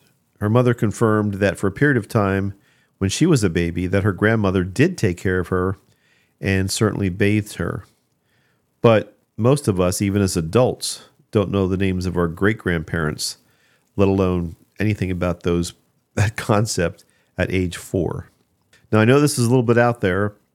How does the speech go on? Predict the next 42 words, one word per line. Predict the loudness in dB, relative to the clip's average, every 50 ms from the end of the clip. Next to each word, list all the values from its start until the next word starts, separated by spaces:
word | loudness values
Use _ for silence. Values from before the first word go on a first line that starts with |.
| _
the | -4 0
whole | 0 0 0
concept | 0 0 0 0 0 -2 -2 -2 -2 -2 0
of | 0 0 0 -2 -6 -12 _ _ _ _ _ _ _ _ _ _
children | -2 2 2 2 4 2 0 0
remembering | 0 2 0 0 0 0 -2 -2 -2
past | -2 0 0 0 0 -2 -2
lives. | 0 0 2 2 2 0 -2 -2 -2
And | -4 -4
of | -6 -4
course, | 0 2 2 2 2
a | -2 -4
few | -2 0 0
years | 2 2 0 0
ago, | 0 0 2 2
I | 2
would | 2 2 0
have | 0 -2
thought | 0 2 2 2 2 0 -2
that | -4 -2 -2
even | -2 -2 0 0
this | 0 0 0 0
topic | 0 -2 -2 0 -2 -2 -4 -4 -6 -12 _ _ _ _ _ _ _ _ _ _ _ _ _ _ _ _ _ _ _ 2
was | 2 4 4
completely | 2 0 2 2 2 4 2 0
crazy, | 0 0 0 0 2 0 0 0 2 2 0 0 -4 -10 -6 0
maybe | 2 2 2 4 2 2
even | 2 2 2 2 2 2 2
in | 0 0 0
some | 0 0 0 2 2
way | 2 2 2 2 2 0 -2 -4 -10 _ _ _ _ _ _ _ _ _ -14
abuse | -14 -10 -4 0 2 2 2 2 0 -4 -8 -10 -6
of, | -2 -2 -2 -2 -2 -2
of | -2 -2 -2
the | -2 -4
child | -2 0 2 2 2 2 0 0
by | 0 0 0
their | 0 -2
parents | -2 0 0 0 0 0 0 -2
or | -2
loved | -2 0 0 -2 -2 -4
ones. | -6 -6 -6 -6 -8 -10 -12